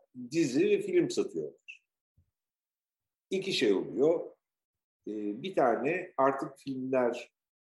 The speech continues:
e, evde, televizyonda ya da bilgisayarda izlendiğinde olmayacak kadar, e,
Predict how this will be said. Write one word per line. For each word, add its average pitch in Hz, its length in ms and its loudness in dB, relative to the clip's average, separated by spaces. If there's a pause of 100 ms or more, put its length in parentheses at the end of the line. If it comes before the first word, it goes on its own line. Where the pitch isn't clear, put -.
(160)
e, 92 60 -10 (240)
evde, 139 500 4
televizyonda 123 1000 -2
ya 107 200 2
da 104 160 -2
bilgisayarda 113 920 -6 (160)
izlendiğinde 120 1600 -2 (840)
olmayacak 151 840 0
kadar, 117 640 0 (260)
e, 98 60 -12